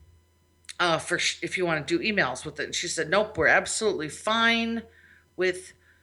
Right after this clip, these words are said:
not using, you know, uh, without it syncing." She goes, "I want it all in the cloud." And I said, "Okay, well, here's what SharePoint does then." It's basically, if you want simple, basic SharePoint, you create a folder structure, you upload your files, and everybody in the,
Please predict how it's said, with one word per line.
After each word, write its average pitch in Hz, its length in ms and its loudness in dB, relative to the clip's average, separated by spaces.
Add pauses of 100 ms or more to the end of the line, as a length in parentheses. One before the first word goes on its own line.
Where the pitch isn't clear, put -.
(140)
not 165 320 2
using, 160 580 -2 (560)
you 175 140 0
know, 151 400 0
uh, 139 400 0
without 151 240 2
it 117 60 -6
syncing." 120 540 -4
She - 160 -4
goes, 156 120 -2
"I 156 80 4
want 180 160 2
it 170 40 0
all 170 260 0
in 160 100 -6
the 143 80 -10
cloud." 123 460 -4 (420)
And 165 100 -8
I - 20 -2
said, 196 180 0
"Okay, 196 180 2
well, 156 100 2
here's 240 240 2
what - 260 -8
SharePoint 214 520 0
does 135 240 -6
then." 80 180 -12 (1000)
It's 175 140 -8
basically, 302 640 2
if 185 200 -10
you 220 80 -4
want 247 180 -2
simple, 220 400 -4
basic 175 400 0
SharePoint, 175 580 -6
you 165 60 -14
create 196 380 4
a - 60 -8
folder 180 340 -2
structure, 175 680 0 (300)
you 185 100 6
upload 214 300 -2
your 214 80 0
files, 170 580 2 (320)
and 160 140 -2
everybody 220 440 4
in 196 280 -4
the, 185 260 -2